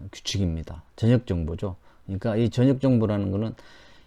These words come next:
여기에서 A 폼에 작성되어 있는 모든 데이터는 뭐 B 폼이든지 C 폼이든지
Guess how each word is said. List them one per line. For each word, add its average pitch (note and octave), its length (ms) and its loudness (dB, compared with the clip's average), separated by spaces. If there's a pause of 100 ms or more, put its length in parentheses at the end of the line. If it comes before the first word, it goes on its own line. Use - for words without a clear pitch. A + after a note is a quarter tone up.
(140)
여기에서 C3 1200 6
A C3 260 8
폼에 C3+ 380 2
작성되어 A2+ 580 2
있는 A2+ 300 2
모든 B2 320 4
데이터는 G2 880 2 (1300)
뭐 F2+ 260 -2
B E3+ 160 6
폼이든지 A#2+ 800 4
C D#3+ 180 2
폼이든지 F2+ 880 0